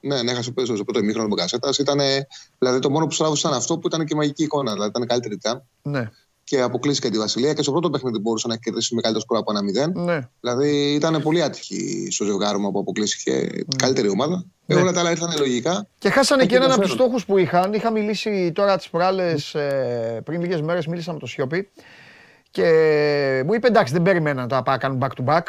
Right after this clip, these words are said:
Speaker 2: Δεν είναι εύκολο.
Speaker 1: Ναι.
Speaker 2: Δεν είναι εύκολο. Αλλά στο κύπελο είναι μέσα.» Και μου είπε, «Θέλουμε να κάνουμε μια πορεία στο κύπελο, να αποκλείσουμε τη Βασιλεία
Speaker 1: Μμμ.
Speaker 2: και να χωθούμε και στην τετράδα».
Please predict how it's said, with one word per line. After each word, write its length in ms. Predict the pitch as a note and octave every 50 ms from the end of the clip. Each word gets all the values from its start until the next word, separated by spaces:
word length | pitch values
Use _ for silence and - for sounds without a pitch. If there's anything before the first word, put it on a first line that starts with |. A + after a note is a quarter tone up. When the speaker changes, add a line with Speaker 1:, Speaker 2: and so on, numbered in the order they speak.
| - - _ _ _ _
Speaker 2:
Δεν 160 | - F3 F#3 F3+
είναι 100 | D#3+ D3+
εύκολο. 500 | C3 - - C#3 C3+ D3 D#3+ F3+ - _ _ _ _ _ _ _ _ _ _ _ _ _ _ _
Speaker 1:
Ναι. 100 | - C3
Speaker 2:
Δεν 120 | E3 F3+
είναι 160 | F3 D#3 C#3 C3
εύκολο. 440 | B2 - - C3+ C#3 D#3+ G3 A#3 - _ _ - - - - - - - - _ _
Αλλά 480 | - - G#3 G#3 G#3 G#3+ G#3 G3+ G3
στο 160 | F3+ - - G#3
κύπελο 380 | - C4+ C4 - B3+ A3 G#3+
είναι 220 | G#3 G3+ G3 F3 E3
μέσα.» 520 | C#3+ D3+ D#3+ D3+ - G3+ A3 B3+ C#4+ - _ _ _ _ _ _ _ _ _ _
Και 120 | - C#4+
μου 140 | C#4 B3 C4+
είπε, 200 | C#4 A3 F#3+ F#3+
«Θέλουμε 360 | C#3+ - A#3+ A#3 A3+ G#3 G3+
να 80 | G3 F#3+
κάνουμε 260 | F3+ G#3 G3+ F#3+ F#3+
μια 160 | F#3 G3 G#3
πορεία 280 | E3 F3+ F#3 F#3+ F#3 E3+
στο 100 | C3 D3+
κύπελο, 520 | B2+ C#3 C#3+ - F3 F#3+ A3+ B3+ B3+ B3 _ _ _ _ _ _ _ _ _ _ _
να 140 | - F3 F3
αποκλείσουμε 600 | F3+ D#3 F#3 E3 D#3+ G#3 A#3+ C4 G#3 - A#3 A3
τη 100 | F3+ E3+
Βασιλεία 760 | D3+ D#3 D#3+ C#3 - - C3+ C3+ C#3+ D3+ E3+ G3+ B3 C4+ - _ _ _ _ _ _ _ _ _
Speaker 1:
Μμμ. 220 | A#2+ A2+ A2+ A2 G#2 - _ _ _ _ _ _ _ _
Speaker 2:
και 120 | - C4+
να 120 | - D4
χωθούμε 340 | A3 B3 C4 - D#4 D4 D4+
και 60 | B3+
στην 120 | C4+ A3+ A#3
τετράδα». 500 | C#4+ A#3 C4+ C4 A#3+ E3 A#2 F#2+ -